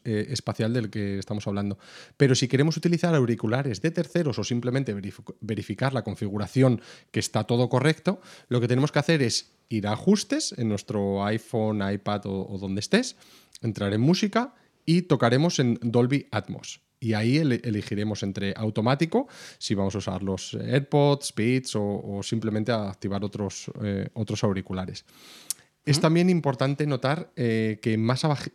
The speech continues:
Speaker 1: más abajo ahí, eh, habrá una opción que es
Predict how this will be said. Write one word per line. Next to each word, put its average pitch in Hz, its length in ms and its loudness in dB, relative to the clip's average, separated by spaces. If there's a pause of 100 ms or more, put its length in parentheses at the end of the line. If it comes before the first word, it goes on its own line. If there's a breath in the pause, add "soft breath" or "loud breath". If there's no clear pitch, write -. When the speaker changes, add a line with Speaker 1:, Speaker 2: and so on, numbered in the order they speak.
Speaker 1:
más 127 240 0
abajo 147 440 -4
ahí, 127 340 -2
eh, 117 380 0
habrá 113 280 0
una 147 140 2
opción 135 360 0
que 127 120 0
es 156 120 -4